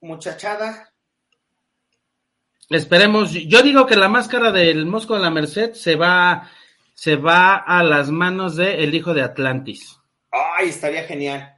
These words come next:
Speaker 1: pero, pues, quién sabe. Muchachos, increíble programa. Eh, agradecemos a los youtuberos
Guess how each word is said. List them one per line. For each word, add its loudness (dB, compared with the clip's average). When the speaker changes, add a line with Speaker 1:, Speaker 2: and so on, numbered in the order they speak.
Speaker 1:
pero, -10
pues, -20
quién -10
sabe. -6
Muchachos, -8
increíble -8
programa. -10
Eh, -14
agradecemos -8
a -6
los -10
youtuberos -6